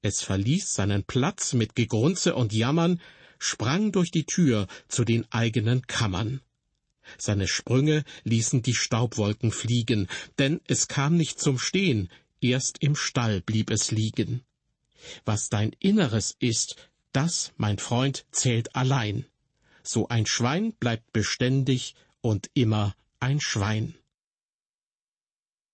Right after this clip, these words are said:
Mit dieser Sendung lassen wir das zweite Kapitel aus dem zweiten Petrusbrief hinter uns. In der Lutherbibel und einigen anderen Bibelübersetzungen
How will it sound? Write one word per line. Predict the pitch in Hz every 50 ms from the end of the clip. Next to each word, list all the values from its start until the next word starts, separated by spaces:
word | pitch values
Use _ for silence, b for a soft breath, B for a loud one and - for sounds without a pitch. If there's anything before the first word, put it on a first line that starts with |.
| _ _ _ _ _ _ _ _ _ _ _ _ _ _ _ _ _ _ _ _ _ _ _ _ _ _ _ _ _ _ _ _ _ _ _
Mit | 131 120 156 - - - - - 135
dieser | 135 143 147 131 113
Sendung | 104 107 110 127 120 113 107 107 - - -
lassen | 117 113 127 - - 127 104
wir | 113 117 110
das | - 107 98 - - -
zweite | - - - 107 107 131 151 - 156
Kapitel | - - 117 113 - 151 151 - - 143 143 156 - -
aus | - 104 101 -
dem | - - 113 104
zweiten | - - 117 117 123 - 123 110
Petrusbrief | - 104 113 113 - 123 120 113 - - - 127 123 117 - - -
hinter | - - 131 117 107 131 120 -
uns. | 101 107 104 - - - - - _ _ _ B B B B B B B B B
In | - 120 107
der | 98 104
Lutherbibel | 135 214 - - 139 117 113 131 156 170 202 220 233 226 294 -
und | _ 113 107 98 - -
einigen | 113 113 117 113 107 117 113 - -
anderen | 120 147 165 151 139 131 123 110
Bibelübersetzungen | 110 120 117 135 143 - 156 127 139 131 117 127 147 - - - 156 151 156 160 156